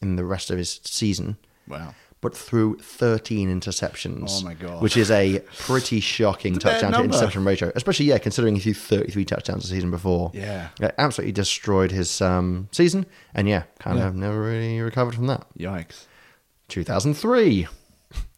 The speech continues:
Speaker 1: Marshall Faulk, running back. Five straight one thousand yard seasons,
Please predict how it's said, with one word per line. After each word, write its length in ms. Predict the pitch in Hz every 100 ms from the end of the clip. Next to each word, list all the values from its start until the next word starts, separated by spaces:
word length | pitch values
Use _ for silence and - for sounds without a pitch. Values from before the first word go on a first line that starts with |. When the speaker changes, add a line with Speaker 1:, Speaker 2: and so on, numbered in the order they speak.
| - -
Speaker 1:
Marshall 320 | 92 85 143
Faulk, 400 | - - - -
running 220 | 151 139
back. 320 | 101 - - - _ _ _ _ _
Five 560 | - - 147 139 135 -
straight 560 | - - 131 147 135
one 240 | 120 127 113
thousand 480 | - 127 117 107 107
yard 260 | 104 101
seasons, 680 | - 120 120 135 147 165 -